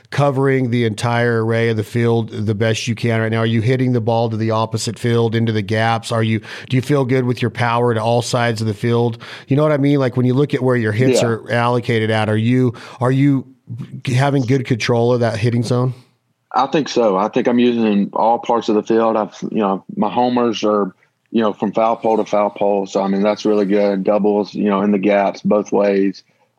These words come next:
Speaker 2: Um, so, yeah, I think I feel like I have a, a really good control of, of where, you know, my barrel is in the zone. Um, you know, I think that sometimes I get a little bit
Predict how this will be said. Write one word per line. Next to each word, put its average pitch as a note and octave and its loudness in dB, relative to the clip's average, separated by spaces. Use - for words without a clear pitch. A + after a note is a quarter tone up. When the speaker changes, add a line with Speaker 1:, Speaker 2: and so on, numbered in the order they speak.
Speaker 2:
Um, F2+ -2
so, A#2 0
yeah, A2+ 4
I A2+ -2
think A2+ -4
I G#2+ 2
feel A2+ 0
like G#2 0
I G2 -2
have G#2+ 0
a, F#2+ 0
a G2+ 0
really G#2+ 2
good G2 -2
control G#2 0
of, F#2+ -2
of G#2 -4
where, A2 4
you G2+ 0
know, F#2 0
my G2+ 0
barrel A2 2
is G#2 2
in G#2 2
the G2 0
zone. G2+ -2
Um, G3 0
you A2+ 2
know, G#2 2
I G#2+ 0
think A2+ -2
that G#2+ -2
sometimes A2 0
I G#2 2
get G2 0
a G2+ 2
little G#2 2
bit F#2+ -2